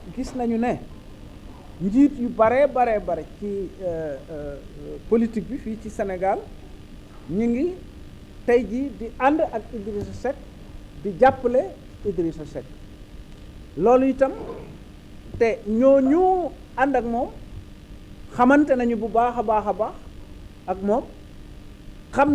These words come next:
nañu li réew mi laaj, li ñor tey ci réew mi. Kon bu ñu àndandoo, yaakaar nañu ne bu Idrissa Seck jotoon tey ci réew mi, nii Macky Sall def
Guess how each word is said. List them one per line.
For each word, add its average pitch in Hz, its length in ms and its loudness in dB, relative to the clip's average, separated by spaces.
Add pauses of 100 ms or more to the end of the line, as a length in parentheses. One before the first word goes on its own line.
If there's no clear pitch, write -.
(140)
nañu 262 320 6 (460)
li 233 220 8
réew 269 260 8
mi 240 220 4 (100)
laaj, 208 200 4 (100)
li 226 160 -4
ñor 226 320 0
tey 175 220 -2 (200)
ci 214 100 -2
réew 226 240 6
mi. 262 120 0 (2000)
Kon 339 320 6 (500)
bu 254 120 4
ñu 359 120 6 (240)
àndandoo, 269 680 6 (880)
yaakaar 262 480 4
nañu 233 240 -2
ne 208 200 -4 (800)
bu 302 180 -2
Idrissa 269 440 -2
Seck 208 220 -4 (360)
jotoon 220 380 -2
tey 180 280 -2
ci 233 80 0
réew 254 240 6
mi, 226 140 -2 (400)
nii 294 360 8
Macky 294 340 0
Sall 214 320 -2
def 190 140 -2